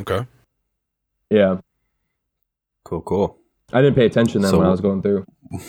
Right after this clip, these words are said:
Speaker 1: I wonder if they're still there in the three D S version, even if they were, like, remnants of when the temple was supposed to be something different in the original game, and then they just repurposed them. I wonder if it's, like, something different. I didn't, I didn't even pay attention to what was above the doors.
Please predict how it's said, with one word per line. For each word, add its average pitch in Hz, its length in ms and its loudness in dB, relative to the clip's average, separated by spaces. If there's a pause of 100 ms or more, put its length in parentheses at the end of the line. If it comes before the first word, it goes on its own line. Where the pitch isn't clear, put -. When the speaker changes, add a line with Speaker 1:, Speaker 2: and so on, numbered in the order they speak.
(140)
Speaker 1:
I 95 60 2
wonder 147 160 4
if 190 100 0
they're 156 100 2
still 147 220 2
there 104 200 4
in 117 80 2
the 76 100 -4
three 78 180 -2
D 78 140 -2
S 78 140 0
version, 82 360 -2
even 87 240 -2
if 90 140 -4
they 92 120 2
were, 92 120 2
like, 87 200 0
remnants 85 580 -2
of 87 120 -2
when 90 140 -4
the 82 80 -4
temple 90 340 -4
was 95 140 0
supposed 107 320 -4
to 104 80 -6
be 104 100 -2
something 110 340 -2
different 107 280 -2
in 101 80 -6
the 87 100 -4
original 95 440 -2
game, 139 280 2
and 101 80 -2
then 95 80 0
they 95 120 2
just 85 180 -2
repurposed 90 580 -2
them. 147 220 2
I 110 40 -2
wonder 117 240 2
if 110 140 -2
it's, 104 140 -2
like, 95 160 0
something 98 340 -2
different. 85 320 -2
I 92 60 4
didn't, 90 360 -2
I 95 140 2
didn't 98 140 0
even 87 160 -4
pay 92 160 2
attention 92 340 -4
to 82 60 -4
what 80 60 -2
was 82 100 -4
above 80 260 -2
the 80 80 -4
doors. 76 320 -2